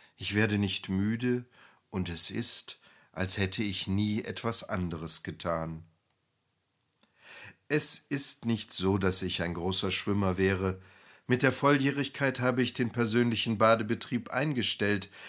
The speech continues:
Ich habe seit zwanzig Jahren kein Hallenbad mehr betreten und der Besuch eines Freibades erscheint mir retrospektiv, selbst bei heftigeren Hitzewellen, völlig absurd.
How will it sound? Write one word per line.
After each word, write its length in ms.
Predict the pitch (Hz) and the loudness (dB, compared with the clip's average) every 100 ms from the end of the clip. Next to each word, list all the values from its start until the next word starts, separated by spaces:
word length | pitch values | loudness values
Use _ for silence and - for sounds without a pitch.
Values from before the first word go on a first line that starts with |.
| - | -8
Ich 200 | - 120 | -2 2
habe 260 | 120 117 127 | 4 4 4
seit 260 | 123 113 - | 4 4 4
zwanzig 540 | - 107 95 104 92 | 4 2 2 0 0
Jahren 460 | 95 95 101 113 104 | 2 4 2 -2 -4
kein 260 | 98 90 | -4 -2
Hallenbad 580 | 90 104 110 107 113 113 | 0 2 0 0 0 0
mehr 140 | 110 | -4
betreten 760 | 101 107 - 110 104 - 113 104 - - - | -4 -4 -6 -4 -8 -8 -10 -10 -14 -18 -10
und 180 | - 120 | -4 4
der 80 | 127 | 4
Besuch 420 | 123 123 151 220 | 6 4 2 0
eines 380 | 135 117 104 95 | 0 2 2 2
Freibades 1000 | - 98 101 156 143 98 92 104 110 - - - | 0 0 2 2 2 2 2 2 2 0 -4 -6
erscheint 500 | 107 - 120 117 - | 0 2 2 0 0
mir 200 | 113 104 | -2 2
retrospektiv, 1080 | 120 123 120 113 - 113 - - 113 110 - - - | 0 0 -2 -2 -2 -6 -4 -2 -2 -2 -6 -16 -6
selbst 420 | - 107 101 - | 0 2 2 2
bei 100 | - | 0
heftigeren 800 | 104 95 98 - 110 101 104 113 | -4 -4 -6 -6 -6 -4 -2 -2
Hitzewellen, 840 | 107 110 - 110 98 101 101 104 98 - - - | -2 -2 0 0 2 2 2 -2 -6 -14 -20 -12
völlig 560 | - 98 87 82 - _ | -4 -2 -2 -6 -10 _
absurd. 680 | 98 95 - 85 78 - | -8 0 0 -2 -8 -12